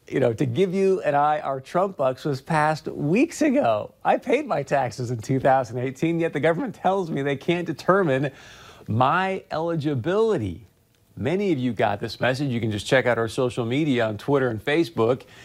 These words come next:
and you can see how people were responding. And yet, many Americans wonder when we see that, yeah,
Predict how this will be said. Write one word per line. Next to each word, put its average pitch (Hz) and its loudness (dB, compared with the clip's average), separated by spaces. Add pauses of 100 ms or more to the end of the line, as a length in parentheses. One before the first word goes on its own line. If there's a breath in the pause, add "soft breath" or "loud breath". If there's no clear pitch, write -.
(180 loud breath)
and 120 0
you 123 2
can 123 0
see 147 2
how 131 4
people 135 -2
were 117 0
responding. 143 0
And 135 -2
yet, 175 0
many 170 -2
Americans 165 -4
wonder 160 -2 (240 loud breath)
when 143 -2
we 143 0
see 175 -2
that, 175 2 (600)
yeah, 214 0